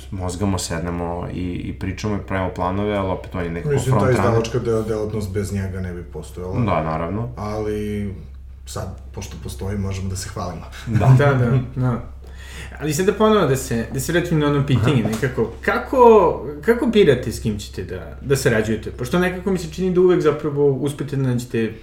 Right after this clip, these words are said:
Speaker 3: cool ekipu.
Speaker 2: Moramo obojica da se složimo, to je glavno, glavno pravilo.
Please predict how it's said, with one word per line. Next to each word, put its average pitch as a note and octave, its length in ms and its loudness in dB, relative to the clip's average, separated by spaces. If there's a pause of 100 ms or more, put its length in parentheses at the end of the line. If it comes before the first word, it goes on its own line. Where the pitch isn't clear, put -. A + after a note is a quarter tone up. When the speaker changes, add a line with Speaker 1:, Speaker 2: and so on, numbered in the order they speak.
(220)
Speaker 3:
cool C#3 220 4
ekipu. A#2 420 0 (200)
Speaker 2:
Moramo C3+ 460 0
obojica C3+ 680 2
da A#2 100 -2
se A2+ 120 -8
složimo, E2+ 400 -6 (160)
to F2+ 120 -10
je E2+ 120 -8
glavno, F2 340 -8 (220)
glavno F2 260 -8
pravilo. - 340 -14